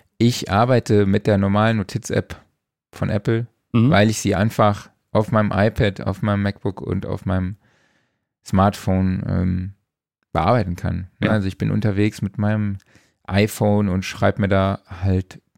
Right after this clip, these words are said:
Speaker 1: das rein. Und wenn ich mich dann an den Rechner setze, öffne ich meine To-Do-Listen und, äh, sehe dann, was ich mir von unterwegs eingetragen hab, ne?
Speaker 2: Ja. Also ich hab, äh, ich find das mit dem Aufschreiben auch total wichtig.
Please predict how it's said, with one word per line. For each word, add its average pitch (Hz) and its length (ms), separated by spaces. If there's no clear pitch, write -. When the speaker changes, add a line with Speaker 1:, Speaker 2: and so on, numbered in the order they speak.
Speaker 1:
das - 240
rein. 101 240
Und 95 100
wenn 95 120
ich 101 140
mich 92 100
dann 95 140
an 92 80
den 90 60
Rechner 98 320
setze, 104 500
öffne 101 260
ich - 100
meine 101 220
To-Do-Listen 107 800
und, 98 540
äh, 98 180
sehe 98 200
dann, 98 280
was 98 140
ich 101 100
mir 101 60
von 92 160
unterwegs 98 640
eingetragen 90 640
hab, 87 200
ne? 110 100
Speaker 2:
Ja. 107 160
Also 101 140
ich 107 60
hab, - 260
äh, 104 220
ich - 120
find 143 120
das 127 120
mit 117 100
dem 107 100
Aufschreiben 113 560
auch 104 220
total 113 480
wichtig. 127 460